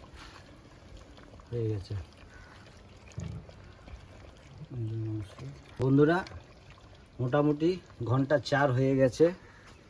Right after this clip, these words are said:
মাংসটা চাপিয়েছিলাম, জল কিন্তু দেইনি, ওই গামলা ধুয়ে একটু জল দিয়েছিলাম, মশলার জলটা, বাকি কিন্তু ওই ধিমি আছে। আস্তে আস্তে, আস্তে আস্তে মাংস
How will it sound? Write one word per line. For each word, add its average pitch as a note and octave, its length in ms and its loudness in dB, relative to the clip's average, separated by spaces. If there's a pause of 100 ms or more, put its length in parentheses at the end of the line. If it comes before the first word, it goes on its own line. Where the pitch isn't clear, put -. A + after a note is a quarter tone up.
(240)
মাংসটা A#2+ 460 -2
চাপিয়েছিলাম, C#3+ 580 -4 (560)
জল B2 280 0
কিন্তু C3 240 -2
দেইনি, C3 320 -4
ওই B2+ 200 -2
গামলা A#2+ 280 0
ধুয়ে A#2 260 -4
একটু - 140 -8 (100)
জল A#2+ 200 0
দিয়েছিলাম, B2 400 -4
মশলার A2+ 340 -6
জলটা, B2 320 -6 (640)
বাকি A2+ 220 -6
কিন্তু A#2 260 -4
ওই A2+ 160 2
ধিমি A2+ 320 0
আছে। D3 280 -2
আস্তে A2+ 240 -6
আস্তে, A2+ 240 -8
আস্তে A2 220 -10
আস্তে B2 200 -8
মাংস A2 300 -6